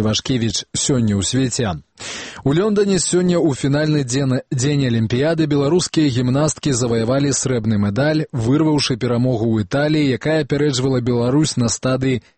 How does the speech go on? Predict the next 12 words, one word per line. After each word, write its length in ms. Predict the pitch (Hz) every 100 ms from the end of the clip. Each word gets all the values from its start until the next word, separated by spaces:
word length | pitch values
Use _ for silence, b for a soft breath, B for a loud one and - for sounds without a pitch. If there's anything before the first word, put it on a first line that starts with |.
| -
кваліфікацыйных 1000 | 131 135 120 123 139 120 135 117 101 -
выступаў, 600 | 131 156 - 139 156 143 B B B
але 200 | 113 151
пасля 380 | 170 156 165 147
апошняга 440 | 156 135 147 123 120
выступу 420 | 139 - 117 117
нашых 460 | 110 123 143 147 -
спартовак 560 | 143 131 151 147 139
саступіла 640 | - 120 - 101 110 123 123
ім 100 | 120 -
другое 540 | 135 135 110 107 92 90
месца. 560 | 113 120 - 110 82